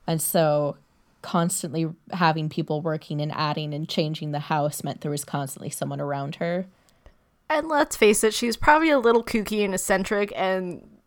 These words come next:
Speaker 2: the psychic that she was paying was probably helping to feed into that.
Speaker 1: Yeah.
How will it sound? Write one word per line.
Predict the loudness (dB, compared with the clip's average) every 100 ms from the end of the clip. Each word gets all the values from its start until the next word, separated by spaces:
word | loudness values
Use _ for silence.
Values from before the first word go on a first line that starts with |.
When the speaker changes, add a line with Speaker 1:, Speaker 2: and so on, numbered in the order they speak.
| _
Speaker 2:
the | -10 2 6 6 4 0
psychic | -6 2 4 4 2 0
that | 0 0
she | 0 -2
was | -2
paying | -2 -2 -2
was | -6 -2
probably | 4 4 4
helping | 2 0 0 -4 -6
to | -6 -8
feed | -6 -4
into | -4 -2
that. | 0 2 2 -4 -14 _ _ _ _ _ _ _ _ -20 -12
Speaker 1:
Yeah. | -6 -4 -4 -6